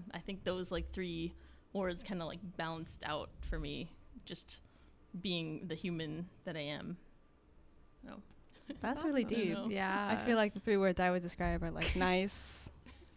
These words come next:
Speaker 2: chill.
Speaker 1: <laughs>
Speaker 2: I'm curious, when you pick those three words, do those describe you at this point in your life, or have they always been resonant with you, you know, throughout your whole life?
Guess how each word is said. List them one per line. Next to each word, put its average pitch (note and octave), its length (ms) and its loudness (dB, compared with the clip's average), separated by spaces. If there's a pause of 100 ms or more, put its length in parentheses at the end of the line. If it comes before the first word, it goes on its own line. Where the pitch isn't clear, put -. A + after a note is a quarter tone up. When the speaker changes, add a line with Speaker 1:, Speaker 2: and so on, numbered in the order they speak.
(200)
Speaker 2:
chill. G3 600 8
Speaker 1:
<laughs> D4+ 1700 6
Speaker 2:
I'm A#3+ 320 8
curious, C#4 720 4 (160)
when A3 220 2
you A3+ 100 6
pick C4+ 280 0
those A3 220 2
three A3+ 200 4
words, G3 520 4 (380)
do G#3+ 100 0
those G#3+ 320 4
describe F#3+ 640 4
you F3+ 320 4
at F3 180 -2 (120)
this F3+ 220 -2
point G3+ 340 -2
in G3+ 140 0
your F#3+ 120 2
life, F#3+ 400 0
or F3+ 140 -2
have F3+ 180 -2
they F3 160 0
always F3 360 2
been F3 200 -2
resonant E3 380 0
with D#3+ 260 -4
you, D#3+ 360 -2
you F3 100 -4
know, D#3+ 160 -4
throughout - 400 -8
your E3+ 80 -6
whole D#3+ 120 -6
life? - 260 -6